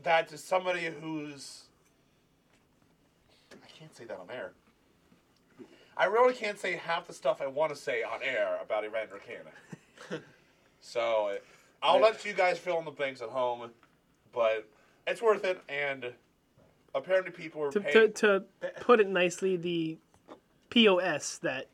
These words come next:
Speaker 2: Evander Kane is.
Speaker 3: Why don't we do this? If you guys dislike Evander Kane as much as we do,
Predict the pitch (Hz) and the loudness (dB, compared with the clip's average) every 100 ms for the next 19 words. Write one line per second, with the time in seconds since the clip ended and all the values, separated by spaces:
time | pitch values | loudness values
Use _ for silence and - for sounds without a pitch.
0 | - - 185 160 151 147 139 123 117 110 | -18 -4 2 4 2 -2 -8 -8 -10 -8
1 | 131 143 185 214 196 175 170 170 160 165 | 0 4 6 4 -2 0 2 4 4 4
2 | - 131 127 156 180 190 185 - - - | 4 2 -4 -2 6 6 6 0 -18 -20
3 | 160 _ - _ 143 127 165 165 151 165 | -20 _ -20 _ -20 -8 -8 0 0 0
4 | 160 139 135 147 151 139 - 151 151 135 | -2 -4 0 0 -2 -6 -4 -2 -2 -2
5 | 120 147 147 120 120 151 135 135 | -2 -4 -4 -10 -6 -6 -4 -6